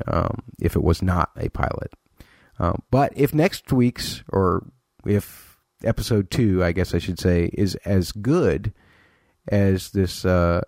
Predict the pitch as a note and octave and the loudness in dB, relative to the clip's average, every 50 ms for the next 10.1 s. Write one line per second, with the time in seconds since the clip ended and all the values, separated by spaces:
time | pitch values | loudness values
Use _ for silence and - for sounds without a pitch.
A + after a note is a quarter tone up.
0 | - - F#2+ G2 - G2 - - F#2 F2+ E2 F2 F2 F2 E2+ D#2+ F2 G2 F#2+ F2+ | -4 -4 -2 -2 -2 -2 0 0 0 0 0 0 0 0 0 0 -2 -4 -6 -10
1 | - _ - F2 E2+ E2 E2+ E2+ - - E2+ E2 - _ - G2 F#2+ F#2+ F#2 F2 | -12 _ -6 -4 -2 -2 -4 -4 -4 -6 -6 -6 -4 _ -2 0 0 0 0 -2
2 | - - G2 F2 - - - F#2 F2+ F2+ F2 E2+ F2 D#2+ E2+ - F#2 F#2 F2+ F2 | 0 0 0 0 0 0 0 2 2 2 2 0 -4 -6 -4 -2 -2 0 0 -2
3 | - - - F#2 F2+ F2+ E2+ - - E2+ D#2 - - - E2 D#2 D#2 E2 E2+ - | -4 -4 -4 -2 -2 -2 -4 -4 -4 -6 -6 -4 -6 -6 -6 -6 -6 -8 -10 -14
4 | _ _ _ _ _ _ _ _ - F2 F#2 F2+ F2+ F2 F2+ F2+ G2 G2 G2 - | _ _ _ _ _ _ _ _ -2 0 0 0 0 -2 -2 -2 0 0 0 -2
5 | - - C3+ D3 D#3+ C#3+ A#2+ - G2+ F2+ E2+ E2+ F#2 F#2+ F2 F#2+ F2 - - F#2 | -2 -2 0 2 2 0 0 -2 -4 -4 -2 -2 -2 -2 0 -2 -2 -2 -2 -2
6 | F#2+ F2+ - - F2 - - E2+ E2+ E2+ F2 E2+ - - - - - G#2+ B2 - | -2 0 0 0 -2 -2 -2 -2 -2 -2 -2 -4 -4 -6 -6 -4 -2 -2 -2 -2
7 | - - D#3+ C#3+ A#2+ D3 G#3 - - - - _ _ _ _ _ - F#2 F2 F#2 | 0 0 0 2 2 0 0 0 -4 -12 -16 _ _ _ _ _ -6 -2 0 0
8 | A#2+ - - A#2+ A2 G#2+ G#2 G2 G2 - - _ _ _ - G2+ E2+ - - D#2 | 0 0 0 0 2 2 2 2 2 0 -6 _ _ _ -6 -4 -4 -4 -6 -8
9 | - _ _ _ _ - F#2 - - F#2 - - B2 A#2 A2 G#2+ G2+ G2+ F#2+ F2 | -12 _ _ _ _ -6 -4 0 0 0 0 2 2 2 4 4 4 2 2 0
10 | - | -4